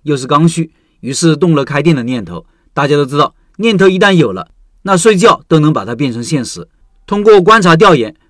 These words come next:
我发现学校周边吃的米粉和贵州米粉的味道不一样，不知道是习惯了一种味道就会特别想念，还是对家乡的偏爱。每次吃粉都会想起泡菜的酸脆爽，花椒粉的麻，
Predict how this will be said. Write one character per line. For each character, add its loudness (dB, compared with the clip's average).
我 -4
发 2
现 2
学 -2
校 4
周 4
边 0
吃 -2
的 2
米 -4
粉 -12
和 -2
贵 2
州 2
米 0
粉 -2
的 -4
味 4
道 0
不 -2
一 -8
样， -8
不 0
知 2
道 4
是 0
习 -4
惯 2
了 2
一 -2
种 -6
味 2
道 0
就 -6
会 0
特 2
别 -2
想 -8
念， -8
还 -8
是 -2
对 2
家 0
乡 -2
的 -4
偏 -4
爱。 -4
每 -2
次 0
吃 2
粉 -2
都 4
会 6
想 2
起 -4
泡 2
菜 0
的 -2
酸 0
脆 2
爽， -8
花 2
椒 2
粉 -2
的 -2
麻， -6